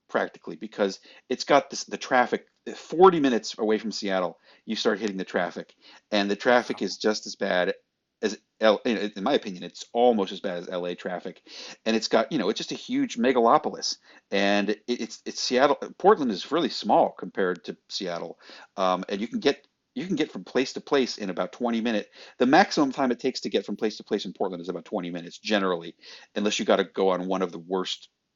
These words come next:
Speaker 1: roads during rush hour.
Speaker 2: Yeah. That's, okay. Yeah, I never really thought about it. I, or it, uh, that also helps me kinda contextualize the relative size of a Portland, you know, as opposed to,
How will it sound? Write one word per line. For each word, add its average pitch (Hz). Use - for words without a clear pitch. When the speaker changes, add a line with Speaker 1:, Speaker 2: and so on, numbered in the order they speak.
Speaker 1:
roads 87
during 85
rush 85
hour. -
Speaker 2:
Yeah. 110
That's, 143
okay. 117
Yeah, 196
I 196
never 226
really 202
thought 185
about 107
it. -
I, 123
or 151
it, 156
uh, 165
that 160
also 170
helps 135
me 127
kinda 123
contextualize 107
the -
relative 117
size 107
of 101
a 104
Portland, 110
you 107
know, 98
as 101
opposed 101
to, 104